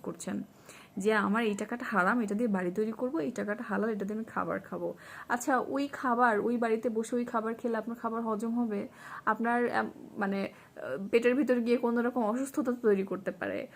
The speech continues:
ওই বাড়িতে শুয়ে আপনি নিজে যখন আল্লাহকে ডাকবেন, ওই বাড়িতে বসে নিজে যখন আল্লাহর কাছে কোনো কাজের জন্য মাফ চাইবেন, আল্লাহ কি সেই, আহ,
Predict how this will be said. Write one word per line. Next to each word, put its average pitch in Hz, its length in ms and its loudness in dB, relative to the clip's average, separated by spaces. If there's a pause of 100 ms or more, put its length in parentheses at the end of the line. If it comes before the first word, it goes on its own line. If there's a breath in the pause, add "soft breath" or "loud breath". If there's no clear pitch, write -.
(200 loud breath)
ওই 269 200 4
বাড়িতে 254 340 2
শুয়ে 254 300 2
আপনি 247 240 2
নিজে 233 300 2
যখন 254 320 2
আল্লাহকে 220 340 0
ডাকবেন, 202 420 0
ওই 214 100 -2
বাড়িতে 208 320 -2
বসে 214 300 -2
নিজে 208 220 0
যখন 233 280 0
আল্লাহর 208 260 -2
কাছে 214 220 -6
কোনো 202 200 -2
কাজের 190 320 -4
জন্য 190 200 -4
মাফ 185 360 -6
চাইবেন, 190 240 -2
আল্লাহ 208 240 -4
কি 240 100 -6
সেই, 233 320 -4
আহ, 185 280 -4